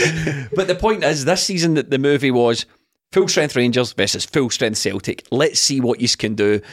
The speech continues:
And then we're sitting here some odd months later, staring down the barrel of a <laughs> record points total,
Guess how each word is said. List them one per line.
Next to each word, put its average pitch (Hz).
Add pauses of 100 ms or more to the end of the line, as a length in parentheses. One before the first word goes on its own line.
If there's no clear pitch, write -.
(220)
And 110
then 110
we're 110
sitting 151
here 131
some 160
odd 120
months 117
later, 110 (840)
staring 113
down 110
the 107
barrel 107
of 101
a 117
<laughs> -
record 143
points 175
total, 139